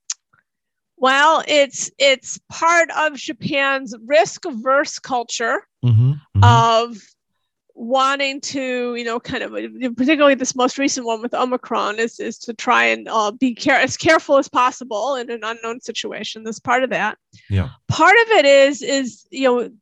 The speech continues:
Speaker 1: the Japanese government has different parts of the government that do not always work at,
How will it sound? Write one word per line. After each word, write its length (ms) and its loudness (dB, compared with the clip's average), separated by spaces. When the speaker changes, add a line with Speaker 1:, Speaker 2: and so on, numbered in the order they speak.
Speaker 1:
the 140 -8
Japanese 580 0
government 540 0
has 300 -4
different 580 -6
parts 680 -4
of 160 -8
the 60 -10
government 600 -2
that 240 -6
do 100 -8
not 260 2
always 440 0
work 300 -6
at, 100 -8